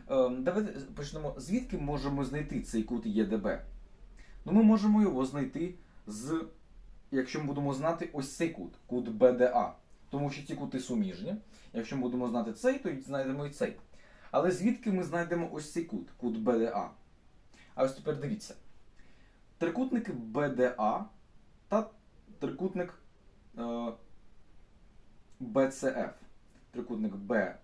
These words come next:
Д А, ось цей маленький трикутник, та трикутник Б Ц Ф, ось цей трикутник. Дивіться.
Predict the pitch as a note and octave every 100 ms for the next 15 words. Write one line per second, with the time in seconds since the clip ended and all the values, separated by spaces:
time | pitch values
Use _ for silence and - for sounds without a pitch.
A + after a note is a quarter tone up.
0 | - G2 G#2+ F#2 - - G#2 - B2+ C3+
1 | C3 B2+ A#2+ - B2+ B2+ C3 A#2+ G#2+ E3+
2 | E3+ D3+ - A#2 G2 A2+ A2 A#2 F2+ D2
3 | - - G2 - G2 - - - - -
4 | - - - - - - - - - -
5 | - - - - - A3+ A3+ -